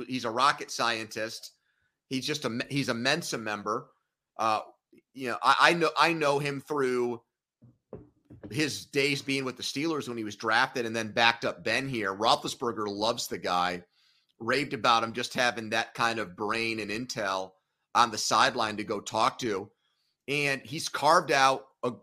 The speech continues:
career for himself. I told you earlier in the season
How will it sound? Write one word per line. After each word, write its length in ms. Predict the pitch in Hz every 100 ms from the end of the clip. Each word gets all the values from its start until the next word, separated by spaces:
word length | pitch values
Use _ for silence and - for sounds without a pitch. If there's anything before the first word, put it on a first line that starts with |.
| _
career 320 | 151 131 147
for 160 | 143 120
himself. 380 | 107 120 113 -
I 80 | 120
told 420 | - 143 156 151
you 380 | 156 143 143 143 _ _ _ _ _ -
earlier 360 | 156 165 147
in 80 | 135
the 60 | 123
season 640 | 147 151 143 101 90 98